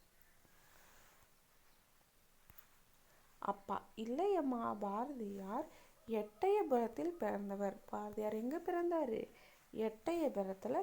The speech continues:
பிறந்தவர். ஆனால் விடுதலை போராட்ட காலத்தில் ஏறக்குறைய பத்து ஆண்டுகள் புதுவையில் தங்கி இருந்துள்ளார். இங்கிருந்த போதுதான் பாஞ்சாலி சபதம்,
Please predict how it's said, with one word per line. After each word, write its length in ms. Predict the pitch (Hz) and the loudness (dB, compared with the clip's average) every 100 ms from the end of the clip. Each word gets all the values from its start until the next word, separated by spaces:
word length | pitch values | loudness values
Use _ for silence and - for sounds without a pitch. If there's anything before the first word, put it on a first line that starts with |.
| 381 | 0
பிறந்தவர். 760 | 196 175 180 180 185 185 - - - - - - - | -4 -2 -6 -4 -4 -4 -8 -20 -20 -20 -20 -20 -12
ஆனால் 480 | - 202 196 190 185 | 0 2 4 2 0
விடுதலை 480 | 196 233 320 349 262 | 0 0 2 4 2
போராட்ட 640 | - 202 208 226 254 320 | 2 2 4 4 2 0
காலத்தில் 640 | 302 202 185 185 - 202 202 - - - | -2 -4 -6 -6 -6 -8 -8 -18 -14 0
ஏறக்குறைய 1040 | 233 247 330 392 392 - 196 190 190 202 - - - | 4 6 6 4 0 -6 -4 -4 -2 -4 -6 -16 -8
பத்து 500 | - 240 233 - 339 | 2 2 2 0 4
ஆண்டுகள் 760 | 277 208 196 190 190 - 202 247 - - - | 4 2 -4 -4 -6 0 0 0 -8 -8 0
புதுவையில் 540 | 302 339 294 226 208 | 2 4 2 0 -2
தங்கி 460 | - 202 220 247 254 | -2 -2 0 -2 -2
இருந்துள்ளார். 760 | 208 190 185 185 185 185 185 - - - - | -2 -6 -6 -6 -4 -4 -4 -8 -20 -20 -16
இங்கிருந்த 580 | 208 214 208 202 233 262 | -8 -6 -2 -2 0 -2
போதுதான் 800 | 262 208 190 190 185 202 277 311 - - - - | -2 -2 -2 -4 -4 -4 -6 -8 -14 -20 -20 -12
பாஞ்சாலி 580 | 185 180 190 220 233 302 | -6 -4 -4 -2 -2 -2
சபதம், 680 | 311 - 175 175 185 190 | -6 -8 -8 -6 -6 -8